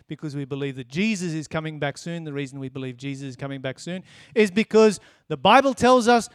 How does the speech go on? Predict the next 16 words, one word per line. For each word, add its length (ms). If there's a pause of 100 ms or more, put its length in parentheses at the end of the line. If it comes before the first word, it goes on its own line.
(140)
that 240
we 240
are 120
living 480
right 260
now 420 (100)
in 260
the 100
time 540 (100)
of 440 (320)
the 100
judgment. 480 (500)
It 120
is 140
happening 540 (600)
as 540